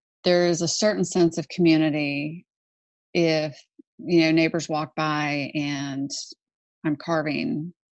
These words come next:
they'll talk. Whereas if the saws are going, they won't, 'cause it, they're afraid that, um, they'll startle me or whatever.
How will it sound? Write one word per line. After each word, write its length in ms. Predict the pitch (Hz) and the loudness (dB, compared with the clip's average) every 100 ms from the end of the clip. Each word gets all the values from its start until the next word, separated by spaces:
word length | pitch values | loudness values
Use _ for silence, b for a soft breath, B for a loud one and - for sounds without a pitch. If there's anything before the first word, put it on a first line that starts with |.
| _ - | _ -2
they'll 120 | 160 | -2
talk. 400 | - 147 - - - _ _ _ _ _ _ _ _ _ _ _ _ _ _ - | -2 -8 -8 -14 -20 _ _ _ _ _ _ _ _ _ _ _ _ _ _ -6
Whereas 400 | 180 170 160 165 | 0 0 0 -2
if 140 | 156 | -4
the 60 | 165 | -4
saws 360 | - 156 160 | 0 0 0
are 60 | 160 | -2
going, 600 | 156 151 147 147 143 147 - | -4 -4 -4 -4 -4 -6 -8
they 240 | 151 156 | -6 -4
won't, 340 | 151 147 143 - - | -4 -6 -8 -12 -12
'cause 160 | 143 | -10
it, 120 | 147 - _ _ - | -12 -18 _ _ -4
they're 160 | 160 | -2
afraid 520 | 147 - 139 123 - - 175 - _ _ _ _ _ _ - | -2 -4 -2 -4 -6 -12 -14 -18 _ _ _ _ _ _ -6
that, 340 | 160 147 151 | -4 -4 -6
um, 520 | 151 127 127 143 170 - _ - | -10 -8 -10 -12 -14 -18 _ -6
they'll 120 | 160 | -4
startle 440 | - 156 147 135 | -4 -6 -6 -6
me 280 | 117 101 165 _ _ _ _ _ _ _ _ _ _ | -8 -10 -12 _ _ _ _ _ _ _ _ _ _
or 120 | 170 156 | -6 -2
whatever. 460 | 151 147 139 135 | -2 -2 -4 -8